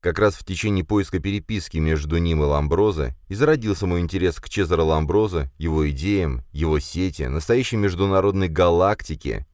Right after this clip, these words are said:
необычному переосмыслению социальных и расовых проблем и даже к его эклектизму.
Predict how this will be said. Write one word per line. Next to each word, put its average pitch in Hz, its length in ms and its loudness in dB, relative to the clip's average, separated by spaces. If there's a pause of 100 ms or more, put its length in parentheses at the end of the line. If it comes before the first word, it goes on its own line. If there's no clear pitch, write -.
(100)
необычному 78 800 -2
переосмыслению 78 840 -2
социальных 80 600 -2
и - 20 0
расовых 76 400 -2
проблем 76 500 -2 (140)
и - 80 -8
даже 78 320 0
к - 80 -12
его 71 380 -2 (100)
эклектизму. 71 880 -8